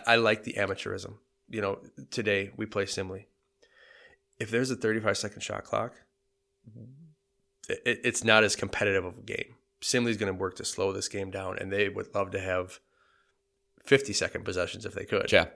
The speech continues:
Speaker 1: Right? And, and try to keep us to fifty-second possessions, 'cause it's the
Speaker 2: Mm-hmm.
Speaker 1: only way they're gonna have a chance. 'Cause if we play in a game that forces some type of tempo, it's just not gonna, it's not gonna end well. And for us, you know,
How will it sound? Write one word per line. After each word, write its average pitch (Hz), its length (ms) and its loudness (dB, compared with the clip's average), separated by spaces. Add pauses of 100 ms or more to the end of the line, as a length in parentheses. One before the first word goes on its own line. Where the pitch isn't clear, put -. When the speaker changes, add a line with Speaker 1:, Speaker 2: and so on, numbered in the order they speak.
(200)
Speaker 1:
Right? 107 300 4 (300)
And, 113 240 4
and 110 400 2 (240)
try 110 180 8
to 104 80 6
keep 117 220 4
us 127 160 12
to 101 100 0
fifty-second - 640 -6
possessions, - 400 -6
'cause - 100 -8
it's 87 100 0
the 143 60 4
Speaker 2:
Mm-hmm. 123 80 6
Speaker 1:
only 110 60 4
way 107 80 4
they're 95 160 -2
gonna - 160 -4
have - 100 -12
a - 20 -20
chance. - 280 -4
'Cause - 80 -10
if 104 120 -2
we 123 80 4
play 110 440 4 (260)
in 104 80 0
a 101 60 2
game 98 240 2
that 87 180 0 (340)
forces 107 640 2
some 107 140 2
type 104 200 2
of 101 120 -6
tempo, 104 360 0 (840)
it's 101 120 -2
just 101 200 0
not 95 140 -2
gonna, 92 240 -6 (180)
it's - 220 -6
not 95 120 -2
gonna - 220 -8
end - 160 -8
well. - 220 -6
And 110 120 0
for - 280 0
us, 104 360 4
you 120 80 -2
know, 107 140 0